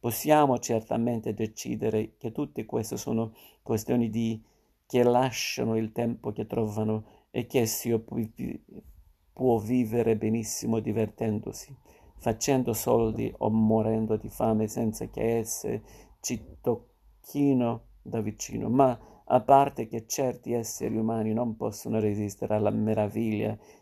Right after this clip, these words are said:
che li porta a farsi queste domande, nel corso della storia queste questioni irrilevanti hanno determinato il nostro modo di vivere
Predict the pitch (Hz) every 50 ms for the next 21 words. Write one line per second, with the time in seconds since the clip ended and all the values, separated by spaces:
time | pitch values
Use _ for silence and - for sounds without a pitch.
0 | _ - - 139 131 127 113 - 135 127 120 120 - - 117 107 107 - 127 117
1 | 113 110 110 - - - - 117 110 107 - - 120 110 107 107 107 104 107 110
2 | 110 - 120 - _ _ _ _ _ _ _ _ - 127 135 131 131 135 - 143
3 | 143 143 143 147 127 127 123 123 120 117 117 - - 131 120 117 113 110 - 117
4 | 120 110 - - 120 - _ _ _ _ _ _ _ _ _ _ _ _ - -
5 | - 127 110 - - - - 123 123 127 120 117 113 110 113 113 110 107 113 110
6 | 110 110 107 117 117 120 117 - - - - 110 110 - - - - - - -
7 | - - 127 127 123 120 107 113 110 110 110 107 - 107 113 113 117 120 113 -
8 | 107 110 107 110 110 117 117 110 - - - 113 113 113 110 117 117 113 110 113
9 | 110 107 - 120 117 117 117 117 120 123 120 107 - - 113 113 - 110 107